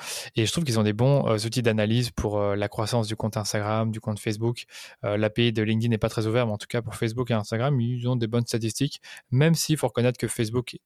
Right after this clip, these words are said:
euh, a fait un bon travail sur, euh, la, la collecte des statistiques pour les pages et les profils Instagram. Voilà. Mais écoute, c'est top. Une dernière petite question, c'est où est-ce qu'on peut te retrouver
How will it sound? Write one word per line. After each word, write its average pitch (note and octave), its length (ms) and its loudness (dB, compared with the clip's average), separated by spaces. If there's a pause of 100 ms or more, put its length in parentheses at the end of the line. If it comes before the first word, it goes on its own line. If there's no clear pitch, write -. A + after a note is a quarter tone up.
(100)
euh, G#2 340 -2
a G#2+ 240 0
fait - 140 -4
un G#2 100 0
bon B2 160 0
travail A#2 360 2
sur, - 340 -2 (400)
euh, G#2+ 140 2
la, G2+ 340 0
la G2 360 -2
collecte B2+ 460 2
des A2 100 -2
statistiques - 600 -4 (100)
pour A2 140 0
les G#2 80 0
pages A2 300 2
et G#2 40 -4
les G#2 140 -2 (200)
profils - 260 -4
Instagram. - 340 -6 (840)
Voilà. G#2+ 300 0 (180)
Mais A2 80 2
écoute, E3 180 -2
c'est C3+ 80 4
top. D3+ 320 2
Une A2+ 120 2
dernière A2+ 260 2
petite A2+ 160 -6
question, F3 260 -2
c'est - 120 -2
où A2+ 100 4
est-ce A2+ 100 0
qu'on A#2+ 80 -2
peut A#2+ 140 0
te A#2+ 80 2
retrouver A2+ 580 0